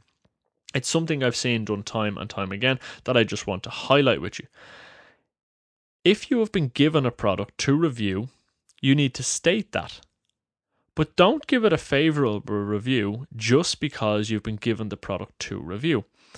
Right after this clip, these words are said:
Remember, the chances are you've been given the product to review honestly. So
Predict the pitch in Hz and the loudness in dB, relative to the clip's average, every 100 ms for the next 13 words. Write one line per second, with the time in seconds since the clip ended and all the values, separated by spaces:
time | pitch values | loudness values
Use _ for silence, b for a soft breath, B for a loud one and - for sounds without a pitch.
0 | B 143 160 190 127 104 b b b b | B -2 2 2 0 -4 b b b b
1 | _ - - 180 247 - 113 107 85 107 | _ -10 -2 0 0 0 2 2 2 -2
2 | 107 110 135 165 240 - 110 104 107 - | -4 -2 0 0 -2 -2 0 0 -2 -4
3 | 147 180 120 104 98 107 _ _ _ _ | -2 -2 -2 0 -2 -4 _ _ _ _
4 | _ _ _ _ _ - 202 156 - - | _ _ _ _ _ -4 -2 -4 -8 -16
5 | _ _ _ _ _ _ _ _ _ _ | _ _ _ _ _ _ _ _ _ _
6 | _ _ _ - 156 | _ _ _ -6 -6